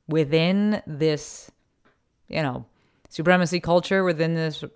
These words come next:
any kind of relational fuckery, as James Olivia would say, within any kind of, like, you know, racist thoughts or, um, you know, patriarchal thoughts? Why does this feel safe? And then go from there. Uh, but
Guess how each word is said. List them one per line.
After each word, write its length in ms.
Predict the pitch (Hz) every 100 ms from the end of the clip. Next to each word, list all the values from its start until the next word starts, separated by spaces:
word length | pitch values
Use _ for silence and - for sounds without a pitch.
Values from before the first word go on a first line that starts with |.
| _ _ - -
any 180 | 156 156
kind 160 | 160 151
of 120 | 139
relational 360 | 156 156 160
fuckery, 560 | 143 156 151 160 175 190
as 380 | - 131 123 123
James 220 | 135 135
Olivia 260 | 135 131 131
would 120 | 123
say, 220 | 147 135
within 340 | 135 147 170 156
any 200 | 156 139
kind 240 | 151 151
of, 100 | 143
like, 180 | 139 - 110
you 80 | 135
know, 240 | 135 - -
racist 560 | 139 156 165 170 135 -
thoughts 420 | 143 165 185 -
or, 360 | 139 123 135 - - - _ _ -
um, 520 | 107 - - - - _ _ _ _
you 80 | 147
know, 120 | 120
patriarchal 640 | 117 170 170 175 160 160 156
thoughts? 400 | - 165 196 -
Why 400 | 151 156 170 190
does 240 | 185 175 156
this 280 | 156 -
feel 220 | - 151 143
safe? 600 | - 135 113 - - _ _ _ _ _ _ _ _ _ _ _
And 180 | 170 208
then 320 | 240 240 220 - _ -
go 180 | 220
from 240 | 220 202 185
there. 480 | 165 131 - 127 - _ _ -
Uh, 160 | - - -
but 400 | 170 151 -